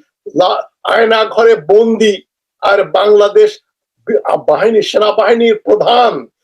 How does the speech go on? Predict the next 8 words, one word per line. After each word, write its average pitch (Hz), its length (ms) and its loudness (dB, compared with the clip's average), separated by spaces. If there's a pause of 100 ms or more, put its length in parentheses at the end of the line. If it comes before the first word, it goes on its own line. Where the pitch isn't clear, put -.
(280)
জেনারেল 208 280 2
ওয়াকারুজ্জামান 202 920 0
জানেন 170 400 0
না 226 320 -4 (840)
যে 156 80 -2
তার 190 480 -2
মেজর 175 460 0
জেনারেল, 147 520 0